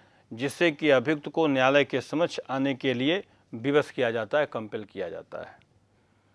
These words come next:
तो अब ये बात क्लियर हो गई कि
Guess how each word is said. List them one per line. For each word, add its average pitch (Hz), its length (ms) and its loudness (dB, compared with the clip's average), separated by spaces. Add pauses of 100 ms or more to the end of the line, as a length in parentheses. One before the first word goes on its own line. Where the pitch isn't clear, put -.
(1080)
तो 175 80 -2
अब 170 100 2
ये 175 60 6
बात 165 280 12
क्लियर 151 320 8
हो 151 160 10
गई 156 200 6
कि 131 540 0